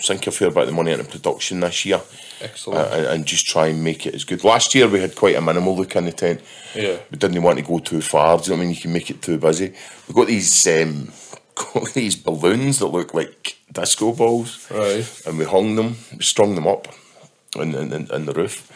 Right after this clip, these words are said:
Speaker 2: That's
Speaker 1: and, and the
Speaker 2: cool.
Speaker 1: top of the tent. You couldn't tell they were balloons.
Speaker 2: Uh,
Speaker 1: But once,
Speaker 2: looked like
Speaker 1: once the
Speaker 2: disco
Speaker 1: lights were
Speaker 2: balls.
Speaker 1: on and the,
Speaker 2: Yeah,
Speaker 1: everything was
Speaker 2: yeah,
Speaker 1: going,
Speaker 2: yeah.
Speaker 1: it looked really, really cool, man. So, again, just wee touches, but we were, we were, we were super conscious not to go too far.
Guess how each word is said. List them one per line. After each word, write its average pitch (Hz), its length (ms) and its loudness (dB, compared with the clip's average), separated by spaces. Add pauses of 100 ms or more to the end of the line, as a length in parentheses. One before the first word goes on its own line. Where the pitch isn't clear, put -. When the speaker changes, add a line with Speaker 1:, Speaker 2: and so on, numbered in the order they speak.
Speaker 2:
That's - 200 -12
Speaker 1:
and, - 120 0
and 87 140 4
the 80 60 0
Speaker 2:
cool. 87 180 0
Speaker 1:
top - 100 -4
of 78 80 -6
the 90 60 -10
tent. 92 220 2 (360)
You - 60 -16
couldn't 139 280 2
tell 117 200 6
they 95 60 0
were 82 80 0
balloons. 104 560 -2 (340)
Speaker 2:
Uh, 107 260 2 (140)
Speaker 1:
But 85 180 0
once, 113 240 6
Speaker 2:
looked - 20 4
like 131 80 6
Speaker 1:
once 120 160 4
the 117 60 2
Speaker 2:
disco 127 120 8
Speaker 1:
lights 117 180 6
were 95 120 6
Speaker 2:
balls. 92 120 6
Speaker 1:
on 87 60 0
and 80 100 -2
the, - 220 -4
Speaker 2:
Yeah, 107 60 -2 (100)
Speaker 1:
everything 95 220 2
was 92 80 -2
Speaker 2:
yeah, 92 40 -2
Speaker 1:
going, 87 220 2
Speaker 2:
yeah. 60 60 -6
Speaker 1:
it 73 100 -6
looked 71 300 -6
really, 78 180 0
really 69 280 -6
cool, - 280 -4
man. 104 220 -2
So, - 120 -10 (320)
again, 127 300 -2
just 151 220 -2
wee 139 80 -6
touches, 139 440 0
but - 240 -2 (360)
we 113 100 4
were, 110 160 8
we 107 200 2
were, 107 180 0
we 101 180 4
were 120 160 6
super 127 360 4
conscious 95 520 0
not 90 200 0
to 80 80 -4
go 87 260 2
too 82 300 -4
far. 82 420 0